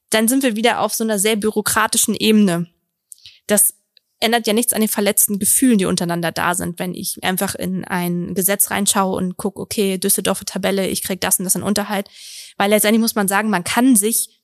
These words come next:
als getrenntes Paar gegenseitig das Leben unwahrscheinlich schwer machen. Also nur weil etwas im Gesetz steht, heißt es ja nicht, dass es rund läuft dann, sondern es gibt dann immer noch Lücken, gerade zwischenmenschlich, was ja auch viel schlimmer ist, emotional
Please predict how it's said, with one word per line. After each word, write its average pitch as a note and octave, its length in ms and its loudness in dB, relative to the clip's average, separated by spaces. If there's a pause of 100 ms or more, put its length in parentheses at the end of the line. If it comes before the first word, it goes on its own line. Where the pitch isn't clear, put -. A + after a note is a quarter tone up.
(120)
als G3 320 0
getrenntes G#3+ 520 0
Paar F#3+ 360 -2
gegenseitig F#3+ 540 0
das - 200 2
Leben F3+ 360 -2 (120)
unwahrscheinlich F3+ 540 0
schwer D#3 220 -2
machen. E3 320 -12 (960)
Also F#3 300 0
nur A3 220 4
weil G#3 140 2
etwas G3 180 0
im G3+ 100 -2
Gesetz G3 280 2
steht, - 340 -2
heißt G3+ 200 2
es G#3 120 2
ja F#3+ 60 -2
nicht, G3 240 -2
dass F3+ 140 2
es - 180 -2
rund G3 180 4
läuft F3 300 -4
dann, E3 260 -6
sondern F3 340 -2
es F3 100 0
gibt - 160 -6
dann G#3+ 180 4
immer C4 280 4
noch G#3 220 -2
Lücken, A3 340 -2
gerade G3+ 340 0
zwischenmenschlich, F3 760 0
was F3+ 140 -2
ja E3+ 80 -4
auch - 60 -8
viel C4+ 520 2 (440)
schlimmer C4 480 2
ist, - 260 -2
emotional G3+ 760 2